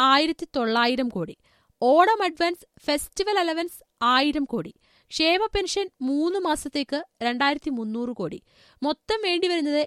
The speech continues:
എട്ടായിരത്തി അറുന്നൂറ് കോടി. തനത് വരുമാനം കഴിഞ്ഞ് കടമെടുക്കേണ്ടി വരുന്നത്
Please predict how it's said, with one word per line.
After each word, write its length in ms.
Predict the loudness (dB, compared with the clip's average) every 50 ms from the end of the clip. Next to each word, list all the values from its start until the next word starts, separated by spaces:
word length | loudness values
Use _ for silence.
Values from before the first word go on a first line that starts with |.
| -2 -4
എട്ടായിരത്തി 600 | -6 -6 _ 0 2 2 2 2 -2 -4 -6 -6 -4 -4
അറുന്നൂറ് 460 | -4 -4 -4 -4 -6 -6 -6 -6 -6
കോടി. 240 | -8 -8 -10 -6 -2
തനത് 340 | 0 2 2 2 2 0 0
വരുമാനം 540 | 0 0 0 -2 -2 -2 -2 -2 -2 -4 -4
കഴിഞ്ഞ് 420 | -4 -4 -2 -2 -2 -4 -4 -6 -8 _ _ _ -4
കടമെടുക്കേണ്ടി 640 | -4 -2 -2 -2 -2 -4 -4 -4 -4 -4 -4 -2 -2
വരുന്നത് 300 | -4 -4 -4 -4 -4